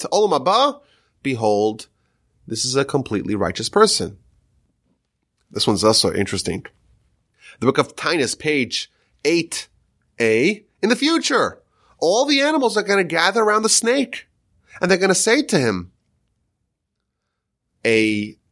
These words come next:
lion crushes its enemy to death,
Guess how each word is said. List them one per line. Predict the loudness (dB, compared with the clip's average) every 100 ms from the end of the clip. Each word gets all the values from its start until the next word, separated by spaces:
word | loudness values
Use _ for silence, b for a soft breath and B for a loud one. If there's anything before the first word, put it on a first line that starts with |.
| _ _ _ _ _ _ _
lion | -6 0 2 2 2 2 -4 _ _ _
crushes | -10 -4 0 2 2 0 2 0 -2 -4 -6 _ _ _ _ _ _ -4
its | -4 -2 -4 -4 -6 -2
enemy | 0 2 0
to | -2
death, | -2 0 0 -4 -18